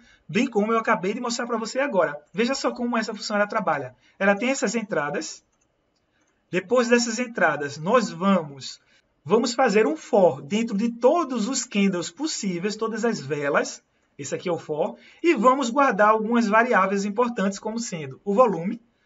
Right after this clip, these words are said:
Vamos guardar o close da vela anterior, por isso esse I menos um. E o close da vela atual, por isso só o I. E vamos ter o, esse volume, né? Esse volume vai ser acrescido a de-,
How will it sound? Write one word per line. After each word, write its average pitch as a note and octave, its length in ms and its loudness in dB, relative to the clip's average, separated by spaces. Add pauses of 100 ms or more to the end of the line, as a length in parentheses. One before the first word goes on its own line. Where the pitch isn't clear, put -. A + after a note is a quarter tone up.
(140)
Vamos A3 300 2
guardar F#3 640 2 (320)
o C4+ 200 2 (140)
close G#3 640 4
da G3 360 4
vela D#3 580 -2
anterior, C4+ 680 2
por F#3+ 140 -6
isso G3 220 -4
esse G3 340 -8
I B3 140 0
menos F3+ 380 0
um. A#3+ 180 -4 (400)
E C4+ 100 4
o D#4 80 0
close G3+ 380 0
da A3 160 2
vela F3 320 -2
atual, E3+ 520 0
por D#3 160 -6
isso - 200 -6
só G3 220 -4
o G3+ 80 -4
I. C#3+ 260 -6 (360)
E A#3 200 6
vamos A3+ 360 4
ter G3+ 180 2
o, A3+ 220 0
esse G3+ 200 4
volume, G3+ 460 0
né? E3+ 80 -4
Esse F#3+ 160 -6
volume B3+ 340 -2
vai B3+ 100 2
ser C4 120 -4
acrescido A3+ 600 -4
a - 20 -2
de-, F#3 180 -6